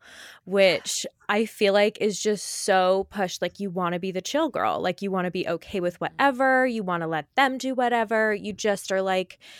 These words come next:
Speaker 1: lay on the couch, drink a beer, and watch sports 'cause that's your favorite thing
Speaker 2: Mm-hmm.
Speaker 1: ever.
Speaker 2: Mm-hmm.
Speaker 1: Um, and it's like the chill girl doesn't have needs. The chill girl doesn't have needs in any aspect of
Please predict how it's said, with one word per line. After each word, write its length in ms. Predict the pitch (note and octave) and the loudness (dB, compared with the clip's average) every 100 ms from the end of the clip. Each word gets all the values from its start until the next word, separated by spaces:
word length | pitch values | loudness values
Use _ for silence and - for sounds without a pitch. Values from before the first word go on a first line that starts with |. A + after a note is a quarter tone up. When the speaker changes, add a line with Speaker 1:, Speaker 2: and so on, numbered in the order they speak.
| - - | -20 -8
Speaker 1:
lay 400 | G3+ G3 G3+ G3+ | -2 2 6 6
on 160 | G3+ G3+ | 6 2
the 80 | G3 | -4
couch, 640 | - F#3+ F#3+ F#3 - - | 0 2 2 0 -4 -8
drink 280 | G3+ F#3+ F3+ | -2 -2 -2
a 80 | F#3 | -4
beer, 280 | G3 F#3+ | 0 2
and 180 | F3+ F3 | 2 0
watch 300 | E3+ E3 - | -2 -2 -4
sports 480 | - B3+ B3+ A3 - | -4 0 0 0 -6
'cause 180 | G3 E3+ | -8 -2
that's 300 | F3 E3+ F#3+ | -2 -2 -6
your 80 | F3 | -6
favorite 420 | F3+ F3 F3 - | -6 -2 -4 -2
thing 200 | F3 F3 | -2 0
Speaker 2:
Mm-hmm. 100 | C#4 C#4 | 0 0
Speaker 1:
ever. 500 | A#3 - - C#4+ D4 - - - _ | 0 0 0 0 -4 -20 -20 -20 _
Speaker 2:
Mm-hmm. 400 | A3 A3+ G#3+ F#3+ | 4 6 6 4
Speaker 1:
Um, 260 | F3 F#3+ G3 _ _ _ _ _ _ - - | -2 -6 -14 _ _ _ _ _ _ -20 -2
and 160 | A3+ A3+ | 0 2
it's 200 | A3 - | 0 2
like 280 | A3+ G3 F#3 | 2 2 -4
the 80 | A3 | -4
chill 260 | - G#3+ | 2 2
girl 220 | G#3+ G#3+ | 4 2
doesn't 300 | G#3 G3 F#3+ | 2 -2 -6
have 340 | - G#3 G#3 F#3+ | -4 -4 -4 -6
needs. 600 | F3 - - - - - _ | -10 -10 -14 -16 -20 -20 _
The 120 | A3 | -6
chill 260 | G#3 A3 G3 | -4 -2 0
girl 180 | G3 F#3 | 0 -2
doesn't 220 | F#3+ F#3+ | -4 -6
have 140 | F#3+ F3+ | -6 -6
needs 240 | F#3 F3+ | -6 -6
in 120 | F3+ - | -10 -6
any 240 | F#3+ A#3+ | -4 -2
aspect 640 | E2+ - - - - - - - | -2 -6 -6 -10 -10 -16 -20 -6
of 260 | G3+ F3+ | -6 -6